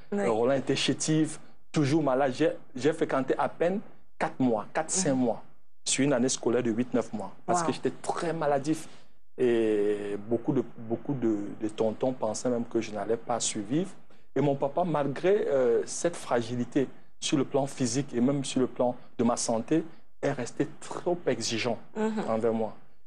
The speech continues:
Speaker 2: Et c'est lui qui me fera comprendre qu'il n'y a pas de leadership sans responsabilité. Et par exemple, je me rappelle, quand je revenais, et si les notes n'étaient pas très bonnes, euh, il disait,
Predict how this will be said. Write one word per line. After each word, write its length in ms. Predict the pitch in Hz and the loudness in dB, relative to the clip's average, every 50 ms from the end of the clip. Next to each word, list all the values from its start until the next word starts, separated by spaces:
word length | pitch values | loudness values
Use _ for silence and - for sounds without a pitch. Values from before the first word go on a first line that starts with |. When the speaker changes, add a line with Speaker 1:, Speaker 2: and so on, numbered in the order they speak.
| - - | -2 -2
Speaker 2:
Et 60 | 131 | 0
c'est 140 | - - 143 | 2 2 2
lui 140 | 147 180 202 | 2 2 0
qui 120 | - 190 | 2 2
me 100 | 165 143 | 2 2
fera 260 | 127 - 120 120 131 | 2 2 2 0 0
comprendre 500 | - - 131 113 113 - - 135 139 147 143 - | 2 2 0 0 0 0 -2 -2 -2 -2 -2 0
qu'il 120 | 135 127 | 2 4
n'y 60 | 131 | 4
a 60 | 123 | 4
pas 180 | - - 180 175 | 2 2 0 0
de 220 | 151 135 127 123 - - - - | 2 2 0 0 0 -4 -6 -2
leadership 440 | 123 123 123 127 117 117 - - - | 0 2 2 2 0 0 -2 -4 -4
sans 180 | - - 135 123 | -2 0 0 0
responsabilité. 800 | 110 101 - - 113 104 - - 107 104 101 - - - 104 98 - - - - - - - - - - | 0 -2 -2 -2 -4 -4 -2 -4 -4 -6 -8 -10 -10 -10 -10 -10 -10 -12 -12 -12 -12 -12 -12 -12 -8 -2
Et 340 | 107 110 107 104 101 101 - - - - - - - - - - - - - - - - - - - | 0 2 2 2 2 0 -4 -6 -10 -12 -12 -12 -12 -12 -12 -12 -12 -12 -12 -12 -12 -12 -8 -4 0
par 140 | 127 113 | 0 2
exemple, 240 | 117 110 131 139 139 | 2 2 2 2 2
je 100 | 123 127 | 2 2
me 60 | 117 113 | 2 2
rappelle, 420 | 110 110 107 - - 135 139 147 147 - - - - - | 2 0 0 2 2 2 2 2 -2 -6 -10 -10 -6 -2
quand 140 | 135 139 135 | 0 0 2
je 100 | 123 120 | 2 2
revenais, 480 | 110 113 107 110 110 110 117 127 - 117 | 2 2 2 4 2 4 4 2 2 0
et 60 | 110 | 0
si 140 | - - 151 | 0 2 2
les 80 | 127 | 4
notes 180 | 113 127 147 143 | 4 4 2 2
n'étaient 220 | 120 - - 143 | 0 0 -2 -2
pas 120 | 107 135 123 | -2 -2 -2
très 180 | - - 127 117 | 0 0 -2 0
bonnes, 260 | 107 110 110 123 147 - - - - - - - | 0 0 -2 -2 -4 -6 -10 -12 -14 -12 -4 0
euh, 140 | 113 110 107 117 | 2 2 2 2
il 100 | 120 120 | 0 -2
disait, 400 | 113 117 117 120 151 165 - | -2 -2 -2 2 2 2 2